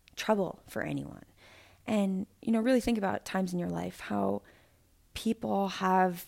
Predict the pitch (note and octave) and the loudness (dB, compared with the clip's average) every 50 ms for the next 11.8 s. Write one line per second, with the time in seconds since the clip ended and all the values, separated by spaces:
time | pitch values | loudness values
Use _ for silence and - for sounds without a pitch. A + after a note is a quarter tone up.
0 | - - G3 F#3+ F#3 F3+ F#3 F3+ - F#3+ F3+ - - F3+ - - F#3 F#3 F3+ F3+ | -4 0 2 2 2 2 0 0 -2 -4 -4 -6 -6 -8 -6 -4 -2 0 0 0
1 | - - F#3 F3 E3+ E3 E3 E3 - - G3+ F#3+ F3+ E3+ E3+ F3+ G3 G3+ G3+ G3+ | -2 -2 -4 -2 -2 -2 -4 -6 -8 -6 -4 -4 -4 -4 -2 0 2 2 2 2
2 | G3 F#3+ F#3 - - - - - _ - G3+ - - - G#3 G3+ G3 F3 F3 F#3 | 2 0 0 -2 -4 -8 -12 -14 _ -6 -6 -4 0 0 2 2 2 0 2 6
3 | A#3 C#4 C#4+ B3+ G3+ F3+ E3+ E3 D3+ D#3 E3 - - - F3 F3+ F3+ F3 F#3 G#3 | 8 8 8 8 6 2 0 0 -2 -4 -6 -6 -4 -2 -2 0 0 0 2 4
4 | A#3+ B3+ B3+ A3+ F#3 F3 F#3 F#3+ G#3 G#3 - - - - - E3 D3+ D3 D3 - | 6 6 4 4 2 0 2 2 2 0 -2 -6 -8 -4 -2 0 0 0 -2 -6
5 | - - - - _ _ _ _ - - - C4 C4+ C4+ - - - F3+ D3+ C#3 | -10 -20 -20 -20 _ _ _ _ -6 0 4 4 4 4 2 -6 -4 -4 -2 -4
6 | D3 - E3 E3 F3 - - - - G3 G3+ G#3 F#3+ F#3 F#3+ F3+ D#3 D3 D#3 E3 | -6 -6 -6 -6 -6 -6 -6 -2 2 2 2 2 2 0 -2 -2 -2 -2 -4 -6
7 | - D#3+ E3 E3 D#3+ D#3 E3 F3+ F3+ F3+ F3 E3+ F3 F3 E3+ - - - - - | -4 -4 -2 -2 -2 0 2 4 4 4 4 0 -2 -2 -2 -2 -2 -8 -8 -4
8 | - E3+ E3+ E3 - - - - - - - - - - G#3+ G#3+ G#3+ - - G#3 | -2 -2 -2 -2 -4 -8 -16 -20 -20 -20 -20 -10 -2 0 0 0 0 -2 0 2
9 | G#3 G#3 G3+ - - F#3 F3+ F3 E3 D#3 - - F3 E3 E3 - - - - - | 2 2 2 0 0 0 2 2 0 0 0 0 0 0 -2 -2 -2 -2 -2 -2
10 | - _ - - _ _ - - G3 F#3 F#3+ F3+ E3+ E3 E3+ E3+ F#3 F#3 F3+ F3+ | -4 _ -20 -20 _ _ -10 -6 -2 0 2 2 0 0 0 2 4 4 4 4
11 | F#3 - - F#3 F3 - - - - _ - - F#3 - - | 2 -2 -6 -6 -6 -6 -12 -14 -16 _ -12 -10 -10 -10 -10